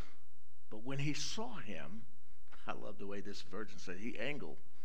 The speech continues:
How many of you ever seen, been walking down the street and you take an angle so that you don't come in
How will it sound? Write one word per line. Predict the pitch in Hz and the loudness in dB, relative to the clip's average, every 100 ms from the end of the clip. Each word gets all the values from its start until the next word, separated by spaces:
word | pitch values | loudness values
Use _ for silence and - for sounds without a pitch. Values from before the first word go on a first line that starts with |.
| - - | 0 0
How | |
many | 120 127 | 0 0
of | 123 | 0
you | 123 | 0
ever | 120 110 | 0 0
seen, | - 127 117 95 | 0 0 0 0
been | 123 113 | 0 2
walking | 120 113 110 | 0 2 0
down | 113 | 2
the | 113 | 2
street | - 123 123 113 | 2 2 0 0
and | 104 104 | 0 0
you | 127 | 0
take | 123 120 | 0 0
an | - 90 | 0 0
angle | 120 98 73 85 - - - | 0 0 0 0 0 0 0
so | 92 | 0
that | 101 | 0
you | 131 | 0
don't | 104 101 | 0 0
come | 120 117 110 | 0 0 0
in | 101 92 | 0 0